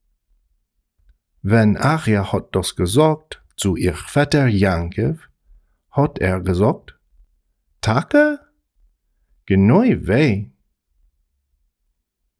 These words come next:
In dem Gegend, wo wir wohnen in Berlin,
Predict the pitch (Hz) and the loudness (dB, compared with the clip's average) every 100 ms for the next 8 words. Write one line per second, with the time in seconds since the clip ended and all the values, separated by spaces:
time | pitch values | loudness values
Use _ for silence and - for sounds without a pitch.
0 | _ _ _ _ _ - 165 160 135 123 | _ _ _ _ _ 0 2 4 2 2
1 | 113 113 - 170 110 90 120 - - 110 | 0 0 2 2 2 -4 -6 -12 -4 0
2 | 110 107 98 92 101 123 147 143 139 127 | 2 2 0 -2 -2 0 2 0 -2 0
3 | 120 131 - 87 87 | 0 0 0 -4 -4